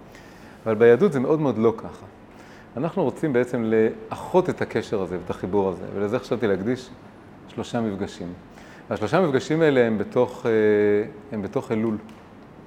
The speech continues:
ומה זה אלול? אלול זה החודש של הסליחות ושל הרחמים ושל התשובה והתיקון.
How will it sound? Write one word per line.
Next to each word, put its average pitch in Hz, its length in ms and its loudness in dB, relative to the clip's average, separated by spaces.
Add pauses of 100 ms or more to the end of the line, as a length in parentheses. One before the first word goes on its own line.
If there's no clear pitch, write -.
(960)
ומה 113 220 4
זה 143 80 4
אלול? 107 460 4
אלול 139 380 2
זה 110 160 2
החודש 113 420 -2
של 101 200 0
הסליחות 98 1300 -4 (680)
ושל 95 220 -6
הרחמים 110 600 0 (800)
ושל 95 220 -8
התשובה 107 480 2
והתיקון. 101 520 -2